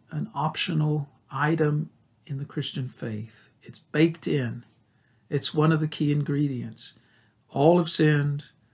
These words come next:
all need redemption, and all have been offered salvation. And we will see that when we get to the story of Pentecost in the second chapter of Acts,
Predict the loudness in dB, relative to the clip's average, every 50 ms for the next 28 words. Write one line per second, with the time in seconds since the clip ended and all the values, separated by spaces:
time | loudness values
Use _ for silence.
0 | _ _ _ -8 0 4 6 6 6 6 6 4 2 0 -2 2 2 2 2 2
1 | 0 -2 -2 -2 -4 -4 -8 -10 _ _ _ _ _ _ -16 -14 -12 -8 -2 0
2 | 4 6 6 6 6 4 4 4 4 6 6 6 4 4 2 -4 -8 -8 -8 -8
3 | -8 -8 -6 -6 -8 -8 -8 -8 -6 -6 -6 -6 -6 -10 -20 _ _ _ _ _
4 | _ _ _ _ _ _ _ _ _ _ _ _ _ -4 -2 0 2 2 2 2
5 | 0 2 2 2 4 4 2 2 2 0 -2 -4 -2 -4 -4 -2 -2 -2 -2 -4
6 | -8 -10 -8 -8 -6 -4 -2 2 2 2 2 0 -2 -6 _ _ 0 0 0 0
7 | 0 -2 -6 -6 -6 -8 -6 -6 -6 -6 -6 -6 -4 -6 -6 -4 -4 -6 -4 -2
8 | -4 -4 -4 -6 -8 -8 -6 -4 -4 -4 -4 -4 -6 -10 -12 -10 -10 -10 -10 -12
9 | -16